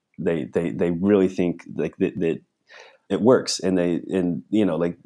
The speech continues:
trying to tell them that it doesn't work is, is, is really condescending, and it's just something that, that, that we don't do. But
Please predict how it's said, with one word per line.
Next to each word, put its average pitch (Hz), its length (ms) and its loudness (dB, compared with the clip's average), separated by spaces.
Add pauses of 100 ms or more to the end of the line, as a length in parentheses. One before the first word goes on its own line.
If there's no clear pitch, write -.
trying 110 180 0
to 104 80 0
tell 110 120 6
them 95 140 4
that 90 100 2
it 82 60 -2
doesn't 90 260 2
work 82 200 -2
is, 85 200 -4
is, 85 280 -4
is 85 200 -4
really 85 340 0 (520)
condescending, 92 520 2
and 85 80 0
it's 87 120 -2
just 107 120 0
something 101 200 2
that, 85 120 2
that, 98 120 0 (240)
that 110 100 4
we 117 100 6
don't 95 160 2
do. 98 160 2 (340)
But 113 320 6